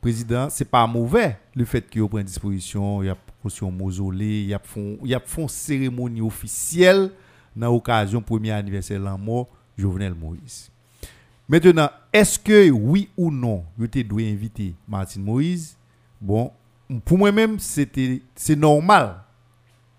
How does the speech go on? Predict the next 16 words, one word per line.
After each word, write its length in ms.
que 100
tu 240
invité 300
la 160
famille 300
Moïse, 600
ancienne 360
première 260
dame, 320
pour 100
te 120
venir 180
participer 640
à 140
l'activité. 500
Ça. 180